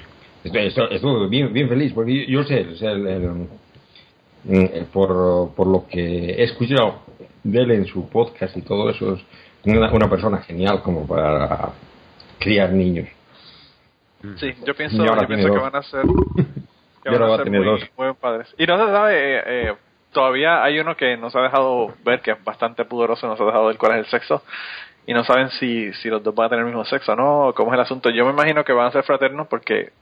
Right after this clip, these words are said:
Speaker 2: probablemente, eh, esto, esto de gemelos ocurrió por, por el in vitro, ¿verdad? Que generalmente ponen más de un embrión.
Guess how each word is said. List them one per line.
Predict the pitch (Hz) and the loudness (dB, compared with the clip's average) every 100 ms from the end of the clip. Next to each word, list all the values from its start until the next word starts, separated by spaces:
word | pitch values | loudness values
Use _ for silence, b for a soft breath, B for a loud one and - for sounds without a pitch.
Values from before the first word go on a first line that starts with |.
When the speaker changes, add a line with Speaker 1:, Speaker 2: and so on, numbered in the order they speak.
| _ | _
Speaker 2:
probablemente, | - 110 107 117 120 127 104 - B B B B B _ _ _ | -2 0 0 -2 -2 0 0 -4 B B B B B _ _ _
eh, | 110 104 80 71 - - 110 | -6 0 0 0 -2 -2 -4
esto, | - 123 123 104 | -2 0 2 2
esto | 113 113 131 127 | 0 0 2 2
de | 123 | 2
gemelos | 123 120 135 | 2 2 2
ocurrió | 123 120 120 120 | 0 0 0 0
por, | 127 120 104 98 _ _ _ - | 0 -2 -4 -12 _ _ _ -2
por | 113 107 | 0 0
el | |
in | 110 | -4
vitro, | 127 135 139 | -4 0 0
¿verdad? | 120 120 | 2 0
Que | - 120 | -2 -4
generalmente | 107 104 107 113 123 | -2 -2 -2 -2 0
ponen | 120 113 | 0 0
más | 110 113 | -2 0
de | |
un | 120 | -2
embrión. | 123 123 123 | 0 0 0